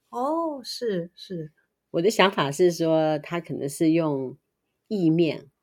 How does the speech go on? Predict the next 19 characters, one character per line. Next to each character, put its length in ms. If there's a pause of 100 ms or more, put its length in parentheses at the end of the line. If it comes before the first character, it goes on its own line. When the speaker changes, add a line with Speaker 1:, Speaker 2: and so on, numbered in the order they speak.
Speaker 2:
或 140
者 160
是 400 (380)
油 260
面 380 (180)
Speaker 1:
对， 100
他 140
不 80
知 60
道 80
用 160
哪 160
一 20
种 180
面。 140
Speaker 2:
去 60
煎 0
一 20
煎， 320